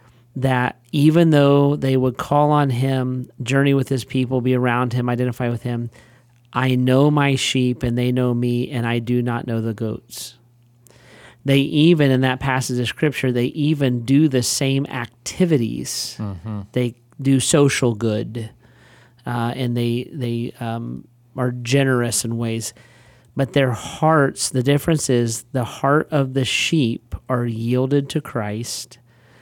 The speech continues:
Speaker 1: The heart of the goats would have Christ, like, improving their life. And so it's Jesus who says, "Many on that day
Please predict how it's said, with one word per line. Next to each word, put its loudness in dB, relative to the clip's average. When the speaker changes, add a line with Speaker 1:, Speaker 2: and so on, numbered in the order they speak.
Speaker 1:
The 0
heart 0
of -2
the -2
goats 0
would 0
have -2
Christ, 0
like, 0
improving -2
their -4
life. -10
And 0
so 2
it's -2
Jesus 2
who -2
says, -10
"Many 2
on 2
that -2
day -6